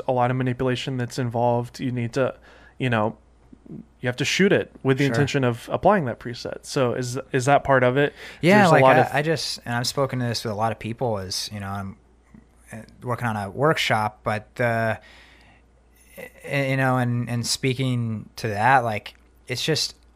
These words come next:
Speaker 2: I'm passionate about helping others and teaching them if they wanna be taught. If you wanna be taught.
Speaker 1: Mm-hmm.
Speaker 2: Like, if you really want to learn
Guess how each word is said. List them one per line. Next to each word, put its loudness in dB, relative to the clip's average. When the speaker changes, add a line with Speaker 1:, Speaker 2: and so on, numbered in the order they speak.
Speaker 2:
I'm -2
passionate 2
about 0
helping -2
others -2
and -12
teaching -6
them -4
if -10
they -6
wanna -6
be -12
taught. -4
If -6
you 0
wanna 0
be -6
taught. -6
Speaker 1:
Mm-hmm. -2
Speaker 2:
Like, -4
if -6
you -6
really -2
want -6
to -8
learn -10